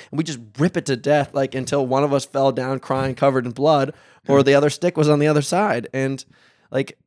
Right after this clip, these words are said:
Speaker 1: I don't know, like, accumulation of just being a wild child and, like, really living life to the fullest, like, I, I,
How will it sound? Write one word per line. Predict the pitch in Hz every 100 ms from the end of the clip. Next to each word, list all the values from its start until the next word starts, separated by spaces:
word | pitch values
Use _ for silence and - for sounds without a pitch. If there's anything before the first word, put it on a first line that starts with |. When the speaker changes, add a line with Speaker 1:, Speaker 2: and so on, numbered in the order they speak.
| _ _
Speaker 1:
I | 123
don't | 156 135
know, | 190
like, | 123 117 - _
accumulation | 120 - 220 233 190 170 175 180
of | 135
just | 123 -
being | 135 131 127
a |
wild | 107 113 113 117 110
child | 120 110 120 117
and, |
like, | 110 - -
really | 120 123
living | 117 117 113
life | 113 117 -
to |
the | 107
fullest, | - 113 127 139 - - _
like, | 110 113 _ _ _
I, | - 202
I, | 147